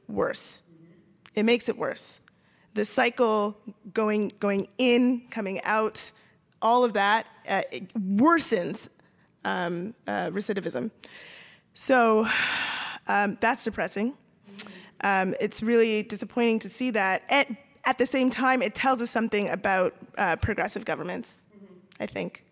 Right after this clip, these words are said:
Speaker 1: that we should always be a little bit skeptical about power, about power, legitimate power, uh, in our society, and, uh, the legitimate use of violence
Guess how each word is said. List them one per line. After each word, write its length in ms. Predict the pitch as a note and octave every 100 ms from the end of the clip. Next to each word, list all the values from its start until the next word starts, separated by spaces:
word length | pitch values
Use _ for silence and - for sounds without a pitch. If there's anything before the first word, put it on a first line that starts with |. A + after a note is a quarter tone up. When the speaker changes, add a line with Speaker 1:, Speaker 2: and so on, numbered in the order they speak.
| -
Speaker 1:
that 180 | E3 -
we 360 | F3+ F3+ E3+ F3
should 560 | - G3+ F#3 F3+ F#3 - - - - - - _ _ _ _ _
always 760 | - A3+ C#4 B3+ G#3+ G#3+ G#3+ A3+
be 200 | A3+ B3
a 60 | B3+
little 160 | C#4+
bit 160 | D4+ D4
skeptical 760 | - C#4 - B3+ A#3+ A3 A3 -
about 580 | G#3 F3 G#3 G#3 G#3 - - _ -
power, 420 | - F#3+ B2 G3 - _ _ _ _ _ _ _ _ _ _ - -
about 280 | A#3+ A3 A3
power, 480 | B3 A3+ A#3 A#3 A#3 - - _ -
legitimate 640 | A3 G3+ G3+ G#3+ A3 -
power, 440 | A3 G#3+ G#3+ A#3+ - _ _ -
uh, 200 | G#3 F#3
in 120 | F3+
our 120 | G3 G3
society, 600 | - G3+ G3+ G3 G#3+ G#3+ _ _ _ _
and, 800 | A#3 A3+ A3 G#3+ G#3+ G#3 G#3 - -
uh, 160 | G#3+ G3
the 180 | F#3
legitimate 600 | G#3+ G#3 G3 A3 A3+ G#3
use 420 | G3 F#3+ G#3+ G#3+ -
of 220 | G#3+ G3
violence 760 | F3+ F3 G3 G3+ G#3+ - -